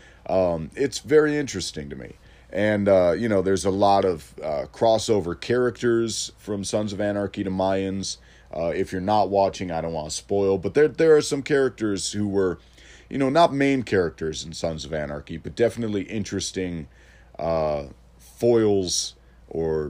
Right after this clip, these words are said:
villains or side characters or, you know, tertiary members, things like that, who cross over, uh, and it's, it's very fun. Plus,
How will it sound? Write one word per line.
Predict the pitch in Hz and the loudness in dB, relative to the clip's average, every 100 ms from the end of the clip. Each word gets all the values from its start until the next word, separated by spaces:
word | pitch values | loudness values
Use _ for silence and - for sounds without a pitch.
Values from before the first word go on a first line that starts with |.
| 73 | -8
villains | 67 110 107 98 92 82 | -2 2 2 0 -2 -6
or | 71 82 | -6 -6
side | 76 101 98 87 | -2 0 0 0
characters | - 92 87 82 - 82 80 76 - - - | -2 0 0 -4 -6 -4 -4 -6 -8 -10 -6
or, | 85 80 | -6 -6
you | 80 82 | -8 -8
know, | 78 73 - - - - | -10 -12 -18 -20 -20 -10
tertiary | - 104 - 95 90 87 | -2 -2 0 -2 0 -2
members, | 82 80 78 80 76 - - - | -2 -2 -2 -2 -4 -10 -18 -6
things | 151 143 | -4 0
like | 117 101 | 2 2
that, | 98 78 - - - - | 2 0 -4 -18 -20 -6
who | 117 | -6
cross | - 104 90 - | 0 0 2 0
over, | 85 78 76 67 - - - | -2 -2 -4 -6 -14 -20 -6
uh, | 85 87 | -2 0
and | 76 90 87 | -2 -2 -4
it's, | 80 - | -6 -8
it's | 82 - | -8 -6
very | 82 78 73 | -6 -4 -6
fun. | - 73 71 - | -8 -10 -12 -2
Plus, | 131 127 - - | 2 2 0 -6